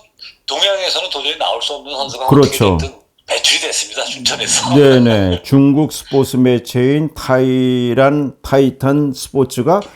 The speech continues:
Speaker 2: 이천십삼 년에 제정한 아시아 축구 연맹에
Speaker 1: 아, 예, 예,
Speaker 2: 소속된
Speaker 1: 예.
Speaker 2: 그 이 선수 가운데서 최고의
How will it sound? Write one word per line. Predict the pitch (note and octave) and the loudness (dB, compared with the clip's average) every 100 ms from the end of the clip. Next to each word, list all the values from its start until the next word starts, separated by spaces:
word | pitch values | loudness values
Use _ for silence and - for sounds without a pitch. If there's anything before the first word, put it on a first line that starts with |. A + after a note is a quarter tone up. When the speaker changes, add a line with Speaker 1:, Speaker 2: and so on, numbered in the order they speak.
| - | -8
Speaker 2:
이천십삼 | A#2 B2+ C3 D#3+ D#3 - - E3 G3 G#3 | 0 0 0 -4 -4 -8 -8 -6 -4 0
년에 | G3+ G3 G3+ F#3+ F#3+ _ _ - A#2 A2+ | 2 4 2 2 -4 _ _ -8 -4 0
제정한 | B2+ A#2+ A#2 G2+ E2+ A2 F3 A3+ | 2 2 2 2 0 -2 -6 -2
아시아 | A2 A#2 - | 0 0 0
축구 | A#2+ - A#2+ | -4 -6 -2
연맹에 | B2+ A#2 A2+ | 2 2 2
Speaker 1:
아, | A2+ | 0
예, | |
예, | A2+ | 0
Speaker 2:
소속된 | - G#2 F#2+ D#2 C#3 D#3 | 0 0 -2 -2 -2 -2
Speaker 1:
예. | E3+ - _ _ _ - | -4 -14 _ _ _ -8
Speaker 2:
그 | G#2+ G2+ G2 F#2 F2+ | -2 0 0 -2 -4
이 | F2 G2+ F#2 E2+ D#2+ D2+ D2+ | -4 -4 -2 -2 -4 -6 -8
선수 | D#2 - B2 A#2 G2+ | -4 4 4 4 0
가운데서 | G#2 G2 G2 F#2+ A2 B2 | -2 0 -2 -4 -4 -8
최고의 | - - G3 G3+ F#3 F#3+ G3 G#3 G#3 | -8 0 4 4 4 4 6 6 4